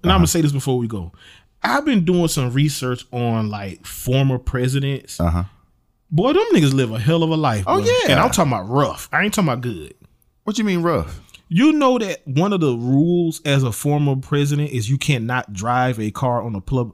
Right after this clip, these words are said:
Speaker 1: uh, on a public street?
Speaker 2: Oh, I didn't know that.
Speaker 1: Yeah, bro. They got some
Speaker 2: See,
Speaker 1: crazy
Speaker 2: but
Speaker 1: ass rules,
Speaker 2: since
Speaker 1: bro.
Speaker 2: most presidents have eight years, you think they mind living the rest of their life? They were chauffeured then?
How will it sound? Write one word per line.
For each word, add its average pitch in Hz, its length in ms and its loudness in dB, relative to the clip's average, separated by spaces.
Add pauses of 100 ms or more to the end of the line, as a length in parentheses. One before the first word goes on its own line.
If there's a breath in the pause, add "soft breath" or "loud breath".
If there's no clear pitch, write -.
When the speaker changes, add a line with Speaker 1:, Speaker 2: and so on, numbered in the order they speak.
Speaker 1:
uh, 98 140 -2 (100)
on 123 100 -4
a 110 60 -4
public 127 340 -4
street? 143 280 -2 (340 soft breath)
Speaker 2:
Oh, 143 80 -2
I 135 80 0
didn't 135 180 0
know 139 120 -2
that. 53 220 -8 (120)
Speaker 1:
Yeah, 170 500 4
bro. 143 220 2
They 165 120 2
got 175 140 2
some 160 140 2
Speaker 2:
See, 135 160 0
Speaker 1:
crazy 165 260 4
Speaker 2:
but 156 220 2
Speaker 1:
ass 147 220 2
rules, 156 340 2
Speaker 2:
since 139 160 0
Speaker 1:
bro. - 80 2
Speaker 2:
most 147 160 -2
presidents 123 380 0
have 107 240 0
eight 113 180 0
years, 120 440 0
you 113 100 -4
think 117 280 -4 (240)
they 104 160 0
mind 110 560 -2 (380 soft breath)
living 110 180 0
the 101 80 0
rest 110 160 0
of 113 60 -2
their 107 100 0
life? 98 220 -2
They 104 100 2
were 117 120 0
chauffeured 110 340 -2
then? 185 320 -2